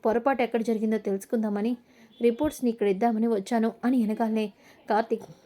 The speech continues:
"మావయ్య మంచి ఆలోచన చేస్తున్నాడు. ఏ రకంగానైనా జోష్న నిజ స్వరూపం మావయ్యకి తెలుస్తుంది" అని చెప్పేసి కార్తీక్ అలాగే దశరథ లోపలికి వెళ్ళి డాక్టర్కి అయితే రిపోర్ట్స్ ఇస్తారు. "దశరథ, రేపు రా, రేపు ఈవినింగ్ కల్లా రిపోర్ట్స్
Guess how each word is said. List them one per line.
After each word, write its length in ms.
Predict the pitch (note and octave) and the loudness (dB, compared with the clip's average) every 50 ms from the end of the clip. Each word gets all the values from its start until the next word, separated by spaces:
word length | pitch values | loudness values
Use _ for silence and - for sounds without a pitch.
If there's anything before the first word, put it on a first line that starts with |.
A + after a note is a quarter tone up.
| - - - - - | -20 -20 -14 -6 -2
"మావయ్య 380 | G3 F#3 F#3 G3 A3 A3 A3+ A#3 | -2 -2 0 0 0 2 2 2
మంచి 360 | A3 G#3 G3 G3+ G3+ B3+ B3 | 0 0 -2 -2 -2 -2 -2
ఆలోచన 380 | A3+ A3 G#3 G3+ G3+ A3 A3+ A3 A3+ | 0 0 -2 -4 -4 -4 -4 -2 -2
చేస్తున్నాడు. 420 | A3 G#3+ - A3+ G#3 G3 F#3+ G#3 G#3+ _ _ _ - - - _ - - | -4 -4 -2 -4 -4 -4 -4 -6 -8 _ _ _ -20 -20 -20 _ -8 -2
ఏ 160 | F#3+ G3 A3 | 2 4 4
రకంగానైనా 580 | A#3 A#3+ A#3 A#3+ A3 G#3 G#3+ G#3+ G#3 G3+ G#3 A#3 | 4 4 0 -2 -4 -4 -4 -4 -2 -2 -2 -2
జోష్న 340 | G#3+ - G#3 G#3 G#3+ - A#3 | 0 0 -2 -2 0 -2 -2
నిజ 200 | A3 G#3 G#3+ A3 | -2 0 -2 -4
స్వరూపం 420 | G#3+ - G#3+ G#3 G3 A#3+ A#3+ A3+ | -4 -4 -4 -4 -4 -4 -2 -2
మావయ్యకి 340 | G#3+ G3+ A3+ A#3+ A#3 A#3 A3 | -2 -2 0 -2 -2 -2 -2
తెలుస్తుంది" 540 | - G#3 G#3+ A3 A3 - A3+ G#3 G#3+ G#3+ - - | -2 -2 -2 -2 0 -2 -2 -2 -2 -4 -6 -4
అని 140 | A3 A#3+ B3 B3 | -2 -2 -2 -2
చెప్పేసి 340 | A3+ G#3+ - A3 G#3+ - A3+ | -4 -4 -2 -4 -2 -2 -6
కార్తీక్ 460 | G#3+ - C#3+ D#3 G3+ - A3+ A3 - - - - - - - | -6 -6 -6 -6 0 0 -2 -2 -2 -16 -20 -20 -18 -6 -2
అలాగే 300 | B3+ C#4+ D#4 D4+ C#4+ B3+ | 0 0 0 0 0 -2
దశరథ 340 | G3+ G#3 G#3+ - A#3 A3+ A3+ | -2 -2 -6 -6 -6 -4 -4
లోపలికి 460 | G#3+ G3+ G3 G3 G3+ A#3 A#3 A3+ A#3+ | -2 0 0 -2 0 -2 -2 -2 -2
వెళ్ళి 260 | A3 G#3+ G#3 G#3+ A3 - _ - - - - - G#3+ | -2 -2 -2 -2 -4 -4 _ -20 -20 -20 -14 -4 -2
డాక్టర్కి 420 | G3 A#3 C#4+ - - D#4 - - | 0 0 0 0 -4 -6 -4 -4
అయితే 180 | G3 F#3+ B3+ B3+ | -4 0 0 0
రిపోర్ట్స్ 360 | A#3+ A#3 A3+ B3 B3 A#3+ - | 0 0 0 -2 -2 0 -2
ఇస్తారు. 340 | A3 G3+ - G#3+ G#3 G#3 - _ - - - _ - - | -4 -2 -2 -2 -2 -2 -4 _ -20 -20 -20 _ -4 -2
"దశరథ, 400 | F#3+ F#3+ - F#3 F3+ G#3 B3+ B3+ - - - - - - | -2 0 0 0 2 2 0 0 -2 -10 -20 -20 -16 -4
రేపు 260 | - A#3 B3 B3 B3 | 2 2 2 4 2
రా, 140 | A3+ A3 A3+ A3+ - _ - - _ - A#3+ | 0 -2 -2 -4 -12 _ -20 -20 _ -6 -2
రేపు 220 | A3 A3 G#3+ A3 | -2 0 0 0
ఈవినింగ్ 360 | G#3 F#3 F#3+ G#3+ A#3 B3 B3 | 2 2 2 2 2 2 2
కల్లా 280 | A#3 A#3 G#3 A3 C4 C#4 - - - - - | 0 0 0 2 0 0 -2 -8 -20 -14 -4
రిపోర్ట్స్ 500 | - C4 C4 - D#4+ D4 - - B3+ G#3 | -4 -4 0 2 2 0 2 0 -2 -2